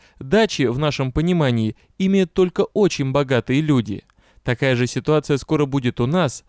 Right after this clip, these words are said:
Содержать участки, розданные людям при советской власти бесплатно,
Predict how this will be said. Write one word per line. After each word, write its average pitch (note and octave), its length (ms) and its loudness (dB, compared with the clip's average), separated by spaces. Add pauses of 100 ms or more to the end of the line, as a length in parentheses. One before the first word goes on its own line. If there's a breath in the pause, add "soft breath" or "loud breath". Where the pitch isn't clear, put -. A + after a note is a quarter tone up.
(160)
Содержать F3 540 -2
участки, E3 560 -2
розданные D3+ 560 2
людям D3 320 0
при C#3+ 100 -2
советской C#3+ 460 -2
власти D3 380 0
бесплатно, B2+ 760 -2